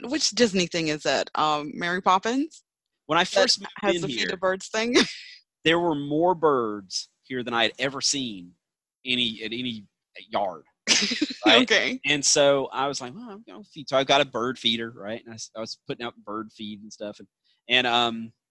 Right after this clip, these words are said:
Speaker 2: and at, at first, in the, the beginning of the summer, um, they would,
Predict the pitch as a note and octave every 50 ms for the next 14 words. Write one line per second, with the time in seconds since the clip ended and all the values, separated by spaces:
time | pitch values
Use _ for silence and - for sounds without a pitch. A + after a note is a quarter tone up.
0 | _ _ _ _ _ _ - - - B2+ C3 C3 B2 A2 - - A#2+ B2 B2 _
1 | - B2+ B2+ B2 - - - G#3+ A#3+ D#3+ - - C#3+ B2+ B2 B2 A2 G#2+ - -
2 | - _ _ _ - A2+ A2 F#2+ G2 A2 B2 C#3+ D3+ D3 A#2+ G#2+ F#2+ - - C#3+
3 | E3 A#3 F3+ A2+ F2 D#2+ _ _ _ _ _ _ _ - G2+ G#2 G#2 G2+ G#2 G2+
4 | G2 F#2+ G2 F#2+ F2 _ - B2 C#3 D#3 E3 D3+ B2+ A2 G2+